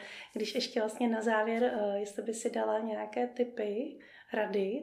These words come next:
co už vlastně můžou rodiče dělat sami, právě třeba s takhle s těma nespokojenýma miminkama, nebo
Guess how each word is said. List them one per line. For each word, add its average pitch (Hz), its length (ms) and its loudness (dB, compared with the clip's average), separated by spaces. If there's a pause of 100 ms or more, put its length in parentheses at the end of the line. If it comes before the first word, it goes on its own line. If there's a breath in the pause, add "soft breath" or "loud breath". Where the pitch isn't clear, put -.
co - 160 -6
už 277 220 -6
vlastně 240 320 0
můžou 220 460 0
rodiče 214 680 -2
dělat 208 280 -2
sami, 208 500 -2
právě 208 240 -4
třeba 220 300 -8
s 220 60 -10
takhle 220 220 -6
s - 100 -14
těma 208 320 -4
nespokojenýma 214 720 -4
miminkama, 208 640 -6 (480 loud breath)
nebo - 380 -6